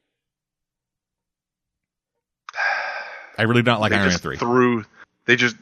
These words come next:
Speaker 2: yeah, Iron Man three was by and large the worst one. And
Speaker 1: Yeah.
Speaker 2: I think Iron Man two,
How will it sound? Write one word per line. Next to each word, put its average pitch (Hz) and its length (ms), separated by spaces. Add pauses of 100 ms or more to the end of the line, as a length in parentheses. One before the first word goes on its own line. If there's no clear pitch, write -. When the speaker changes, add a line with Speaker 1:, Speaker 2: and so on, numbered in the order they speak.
Speaker 2:
yeah, 143 320
Iron 151 260
Man 156 140
three 139 200
was 104 380 (160)
by 117 360
and 113 460
large 101 540
the 98 140
worst 92 440
one. 87 140 (920)
And 120 140
Speaker 1:
Yeah. 120 60
Speaker 2:
I 120 40
think 139 220
Iron 113 320
Man 104 240
two, 92 580